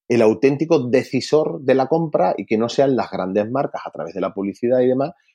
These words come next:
los que te empujen dentro de la inconsciencia a la hora de comprar. Tú imagínate si a ti de pequeño te hubieran enseñado, eh,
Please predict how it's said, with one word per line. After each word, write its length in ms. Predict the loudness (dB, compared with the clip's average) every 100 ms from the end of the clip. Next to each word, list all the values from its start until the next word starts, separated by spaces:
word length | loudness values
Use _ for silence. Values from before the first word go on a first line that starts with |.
| _
los 160 | -2 0
que 220 | -2 -4 -2
te 100 | -4
empujen 680 | -4 -6 -6 0 0 -2 -12 _ _ -2
dentro 300 | 0 2 0
de 80 | 0
la 80 |
inconsciencia 680 | -2 0 0 0 -4 0 0
a 60 | 2
la 120 | 0
hora 180 | 0 -2
de 80 | -6
comprar. 420 | -10 -4 -4 -6 _ _ _ _ -4
Tú 80 | -2
imagínate 560 | 0 0 2 2 0
si 140 | 2 0
a 80 |
ti 120 | 2 0
de 120 | 0
pequeño 560 | 0 0 0 -2 -6 -10
te 80 | -6
hubieran 220 | -4 -2
enseñado, 640 | -2 -2 0 2 2 2 0
eh, 420 | 0 0 2 0